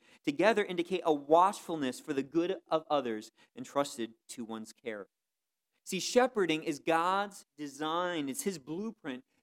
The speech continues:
for how the sheep are cared for. And that includes all of the sheep. It includes me. And it, it includes all of us. It's God's plan for his sheep to be cared for. Now, shepherding must always be done in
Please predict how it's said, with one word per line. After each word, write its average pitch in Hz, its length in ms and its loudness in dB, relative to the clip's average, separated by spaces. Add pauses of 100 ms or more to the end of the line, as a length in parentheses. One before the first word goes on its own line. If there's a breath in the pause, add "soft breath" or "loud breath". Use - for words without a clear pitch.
for 170 140 2
how 196 560 4 (200 soft breath)
the 165 60 -2
sheep 190 580 -6
are 165 100 4
cared 190 440 -2 (100)
for. 117 220 -4 (500)
And 185 100 0
that 220 140 2
includes 220 380 -2
all 196 260 6
of 202 80 0
the 185 60 0
sheep. 156 300 -4
It 165 60 -4
includes 190 420 -8
me. 220 340 -8 (600)
And 196 120 0
it, - 80 -10
it 190 80 0
includes 208 300 -2
all 202 160 8
of 202 60 -4
us. 175 100 -8
It's 170 120 -4
God's 196 540 2 (260 soft breath)
plan 196 380 -2
for 160 140 -8
his 160 160 -4
sheep 165 360 -8 (100)
to 156 100 -16
be 147 80 -10
cared 156 420 -4
for. 101 200 -6 (880)
Now, 165 80 4
shepherding 220 600 4 (140)
must 196 400 8
always 202 480 6
be 175 160 -6
done 175 540 6 (220 soft breath)
in 196 460 0